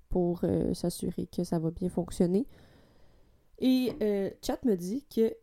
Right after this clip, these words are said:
euh, <laughs> la méthode Monte Carlo, ça vient du nom du casino Monte Carlo, parce que ça fait référence à la nature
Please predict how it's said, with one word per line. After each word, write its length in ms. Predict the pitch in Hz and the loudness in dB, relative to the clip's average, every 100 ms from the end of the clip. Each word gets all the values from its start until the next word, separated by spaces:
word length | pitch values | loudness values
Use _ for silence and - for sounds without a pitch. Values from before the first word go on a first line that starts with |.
| - | -2
euh, 300 | 202 190 - | 0 2 2
<laughs> 400 | 233 226 226 - | 2 2 2 2
la 200 | 220 208 | 4 4
méthode 240 | 196 202 285 | 4 4 4
Monte 240 | 226 208 | 4 2
Carlo, 400 | 196 190 196 214 | 0 2 2 0
ça 220 | - 170 | 0 0
vient 280 | 180 202 208 - | 4 4 4 -2
du 360 | 185 190 196 185 - | -10 -8 -4 -4 -4
nom 280 | 190 180 208 | -2 0 -2
du 100 | 196 | 0
casino 400 | - 202 202 220 | 4 4 6 4
Monte 240 | 190 190 | 4 2
Carlo, 320 | - 175 196 - - - - - - - | 0 0 -2 -6 -14 -20 -20 -20 -4 2
parce 140 | 202 | 2
que 20 | |
ça 80 | 208 | 2
fait 120 | 196 | 0
référence 400 | 190 185 185 214 - | 0 -2 -2 -4 -4
à 80 | 185 | -2
la 80 | 180 | -2
nature 260 | 170 - | -2 -4